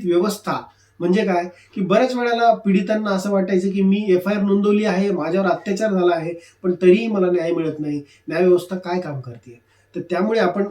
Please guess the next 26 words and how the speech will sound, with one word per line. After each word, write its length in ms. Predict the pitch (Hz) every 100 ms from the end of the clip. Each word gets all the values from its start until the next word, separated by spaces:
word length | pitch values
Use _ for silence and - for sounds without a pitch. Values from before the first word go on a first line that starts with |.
| -
आत्ताची 420 | - - 233 240 247
जी 160 | 247
व्यवस्था 360 | 226 214 190 196
बनवलेली 420 | 180 175 170 165
आहे 80 | 151
बीएनएस 360 | 156 151 147
अंतर्गत 420 | 147 139 147 143 147
ती 500 | - _ 214 196 -
पीडित 240 | 196 208 262 -
केंद्रित 340 | 190 180 175 180
व्यवस्था 380 | 151 131 - 123
बनवलेली 280 | 123 123 135
आहे. 180 | 143 _ _ _ _ _ -
आणि 160 | 160
चौथं, 480 | - 208 214 190 156 - - _
आधुनिक 520 | 139 185 233 285 196 160
गुन्हे 260 | 175 233
जे 100 | 202
होते, 300 | 185 151 131
आता 300 | 127 131 165
नवीन 280 | 160 180 196
प्रकारचे 460 | 185 180 180 180 180
जे 120 | 175
गुन्हे 260 | 160 170
येऊ 160 | 170 156
लागले 300 | 147 135